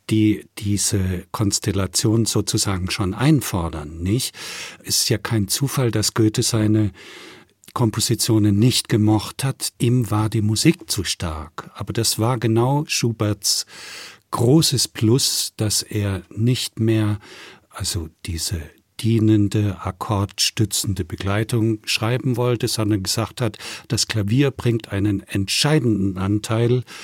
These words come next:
für das Gesamtwerk, für die Ausleuchtung des Gedichts hinein. Ansonsten hätte ein Erlkönig auf die Art und Weise nicht entstehen können. Und diese Art der Komposition fordert ja eigentlich auch schon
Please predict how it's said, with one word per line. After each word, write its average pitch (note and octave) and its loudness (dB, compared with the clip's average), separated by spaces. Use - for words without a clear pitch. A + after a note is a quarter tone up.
für - -4
das A2 0
Gesamtwerk, A#2 0
für - -8
die F#2+ -8
Ausleuchtung G#2 0
des - -4
Gedichts - 0
hinein. F#2 -2
Ansonsten A2 -2
hätte B2 -2
ein G#2 0
Erlkönig C3 -2
auf G#2 -4
die A#2+ -2
Art A2 -2
und G#2+ -2
Weise G2+ -2
nicht G2+ -2
entstehen F#2 0
können. F#2 -8
Und G#2 0
diese C3 2
Art G2+ -4
der F#2+ -2
Komposition A#2 0
fordert B2+ -2
ja F2 -6
eigentlich F2+ -6
auch F2+ -6
schon F#2+ 2